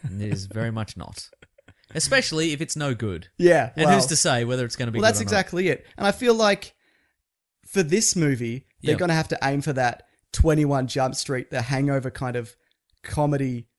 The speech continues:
Speaker 1: Mm.
Speaker 2: crowd
Speaker 1: Yes.
Speaker 2: to get people into this.
Speaker 1: Mm.
Speaker 2: Because can you imagine anybody who doesn't know who Deadpool is going to, to see this movie?
Speaker 1: N-, oh.
Speaker 2: Like, what, what would get, what would get a person in who didn't know who this character?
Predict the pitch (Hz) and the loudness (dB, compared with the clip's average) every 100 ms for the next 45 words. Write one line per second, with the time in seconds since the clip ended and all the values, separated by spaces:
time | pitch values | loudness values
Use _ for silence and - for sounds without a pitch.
0 | - 156 156 127 143 127 117 110 - - | -10 -8 -6 -2 0 2 0 -2 -10 -12
1 | 131 123 107 147 151 139 - 143 135 127 | -8 -6 -2 -2 0 -2 0 -2 -2 -4
2 | 139 147 120 117 - - - _ 127 131 | -4 -6 -8 -8 -8 -8 -10 _ -16 -12
3 | 110 165 165 165 - 175 190 202 175 151 | -2 0 2 0 0 0 2 2 2 0
4 | 147 143 143 143 131 131 120 131 139 135 | 0 0 0 0 -2 -4 -2 -4 -4 -6
5 | 127 127 117 120 120 - 123 117 113 127 | -6 -6 -4 -6 -6 -12 -10 -10 -8 -8
6 | 117 113 123 113 - - 120 123 113 107 | -6 -8 -10 -12 -16 -12 -8 -6 -6 -8
7 | 123 110 110 - - _ _ _ _ 110 | -8 -10 -10 -14 -18 _ _ _ _ -14
8 | 110 110 131 151 156 165 160 147 117 - | -12 -10 -8 -6 -6 -6 -6 -6 -8 -12
9 | - - - - - - - _ _ _ | -14 -16 -18 -20 -20 -20 -20 _ _ _
10 | - 160 160 190 190 185 185 165 131 160 | -2 -2 2 2 4 2 2 -2 0 0
11 | - _ 151 165 156 127 147 135 147 131 | -2 _ -2 0 0 0 -2 0 0 -2
12 | - 123 104 98 135 127 120 117 113 120 | -4 -6 -6 -10 -8 -6 -6 -6 -6 -8
13 | 117 - 113 113 110 110 | -10 -10 -10 -12 -14 -18